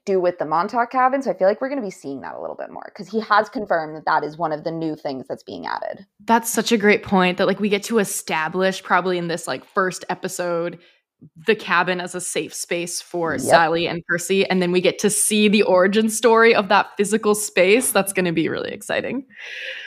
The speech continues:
Speaker 2: We see Ares walking on the beach here in this moment.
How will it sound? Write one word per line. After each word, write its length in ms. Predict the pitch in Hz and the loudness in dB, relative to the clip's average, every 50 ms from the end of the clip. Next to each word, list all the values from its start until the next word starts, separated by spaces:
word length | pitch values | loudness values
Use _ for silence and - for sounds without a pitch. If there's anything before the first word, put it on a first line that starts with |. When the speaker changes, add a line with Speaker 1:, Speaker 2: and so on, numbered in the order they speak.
| - - - - - _ _ - | -16 -18 -20 -20 -20 _ _ -4
Speaker 2:
We 100 | 214 226 | -2 -2
see 240 | 214 - 247 226 - | 0 2 0 2 2
Ares 360 | 220 190 185 190 196 220 202 190 | 4 4 4 4 4 2 2 2
walking 320 | 180 180 190 - 196 180 | 2 2 2 0 -2 -2
on 60 | 175 | -2
the 60 | 170 | -2
beach 480 | 160 196 269 277 254 - - - - - _ _ _ _ _ _ | 2 2 2 2 2 0 -2 -4 -4 -10 _ _ _ _ _ _
here 340 | - 285 254 254 254 247 | -4 0 2 4 4 4
in 120 | 240 - 247 | 4 2 2
this 140 | 233 226 - | 0 0 0
moment. 400 | 233 226 220 220 220 220 214 | 0 0 2 0 0 -2 -2